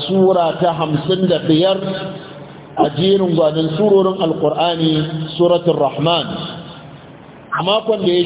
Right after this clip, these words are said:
shuɗe, mun kwana a aya ta talatin. A jerin tafsirinmu na mako, wannan shi ne majalisi na ɗari da casa'in da tara.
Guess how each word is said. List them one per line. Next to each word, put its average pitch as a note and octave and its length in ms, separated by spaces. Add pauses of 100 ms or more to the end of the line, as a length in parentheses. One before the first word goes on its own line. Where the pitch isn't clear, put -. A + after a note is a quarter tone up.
shuɗe, F#3+ 460 (580)
mun F3 280
kwana F#3 320
a E3+ 160 (280)
aya E3+ 320
ta F3+ 300 (100)
talatin. E3+ 560 (1000)
A D3 120
jerin G#3+ 420
tafsirinmu F#3+ 640
na E3+ 400
mako, F#3 560 (500)
wannan F#3 300
shi F#3 200
ne F3 120
majalisi F3 640
na F3 160
ɗari F3 400
da E3 400
casa'in E3+ 560
da D#3 160
tara. D3+ 300